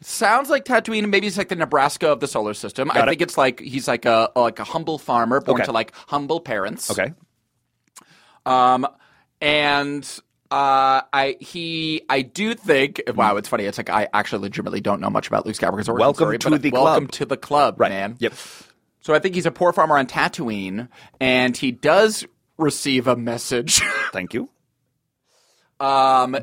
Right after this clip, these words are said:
Speaker 1: that he, there is a Star War.
Speaker 2: There is a Star War.
Speaker 1: And that
Speaker 2: He
Speaker 1: he
Speaker 2: is the only one.
Speaker 1: And he is the only one, and that he is the only one.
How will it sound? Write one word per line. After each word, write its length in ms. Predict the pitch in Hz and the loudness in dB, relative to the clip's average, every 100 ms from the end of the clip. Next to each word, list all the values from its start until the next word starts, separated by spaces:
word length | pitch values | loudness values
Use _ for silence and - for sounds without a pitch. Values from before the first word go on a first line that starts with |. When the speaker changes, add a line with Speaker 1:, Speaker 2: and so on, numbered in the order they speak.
| 117 | -2
Speaker 1:
that 380 | 139 135 135 - | 2 2 2 -6
he, 200 | - 147 156 | -16 -14 -8
there 320 | 131 139 135 | 0 2 2
is 160 | 127 - | 0 -4
a 80 | |
Star 520 | 120 - - 120 110 110 | -6 -6 -2 0 0 -2
War. 520 | 110 110 104 117 156 | -2 -2 0 0 0
Speaker 2:
There 220 | 135 123 | 2 4
is 80 | 113 | 4
a 40 | |
Star 220 | 110 104 123 | 0 0 2
War. 160 | 123 | 2
Speaker 1:
And 200 | 104 135 | 2 2
that 340 | 135 131 127 - | 2 4 2 0
Speaker 2:
He 160 | 135 | 2
Speaker 1:
he 60 | 135 | 4
Speaker 2:
is 140 | 127 | 2
the 120 | - 110 | 0 -2
only 180 | 107 | -2
one. 280 | 107 107 302 | -2 -4 -2
Speaker 1:
And 160 | 135 131 | -2 -2
he 240 | 127 139 135 | -2 0 2
is 140 | 120 | 2
the 160 | 127 117 | 2 2
only 220 | 117 117 | 4 2
one, 160 | 113 - - | 2 0 -2
and 180 | 113 113 | 0 0
that 100 | 110 | -2
he 180 | 120 113 | 0 -2
is 100 | 104 | 0
the 140 | 113 | -2
only 220 | 101 101 | -2 -2
one. 320 | 104 107 98 | 0 0 0